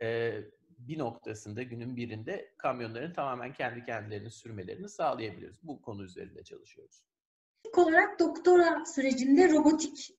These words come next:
Speaker 2: üzerine çalıştınız. Ee, robotik konusunda özellikle makine öğrenmesi üzerinde durdunuz. Peki makine öğrenmesi nedir robotlarda ve, e, bu alanda ne gibi çalışmalar yaptınız?
Speaker 1: Çok güzel bir soru. Ee,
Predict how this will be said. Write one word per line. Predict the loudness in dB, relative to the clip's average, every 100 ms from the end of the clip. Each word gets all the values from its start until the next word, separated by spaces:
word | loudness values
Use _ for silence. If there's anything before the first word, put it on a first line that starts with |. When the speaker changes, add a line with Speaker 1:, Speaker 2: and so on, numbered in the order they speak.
| -10
Speaker 2:
üzerine | -4 0 2 0
çalıştınız. | -2 -2 -2 2 2 2 -4 -14 -20 -20 -6
Ee, | 0 2 2 2 0 -2 -10 -14 -2
robotik | 2 6 4 2 -4 -6 -2
konusunda | 4 4 2 2 6 6 6 2
özellikle | 2 2 6 8
makine | 8 8 8 8
öğrenmesi | 8 8 8 8 6 0
üzerinde | 2 2 2 0 -2
durdunuz. | -4 -6 -2 -4 -4
Peki | -8 -8 -12 _ _ _ -10
makine | -2 2 4 2 0 -4 0 4
öğrenmesi | 4 4 2 2 4
nedir | 4 2 0
robotlarda | -2 -4 -2 4 4 4 0 -2 -6 -20 -20 _ 2
ve, | 4 4 0 -12 _ _ 0
e, | 2 4 2 0
bu | 2
alanda | 4 6 8
ne | 8
gibi | 8 0
çalışmalar | -4 -6 -8 -12 -14
yaptınız? | -18 _ _ -20 _ _ _ _ _ _ _ _ _ _ _ _ _ _
Speaker 1:
Çok | -8 -8
güzel | -6 -2 -2
bir | -4
soru. | -10 -8 -6 -4
Ee, | -4 -2 -4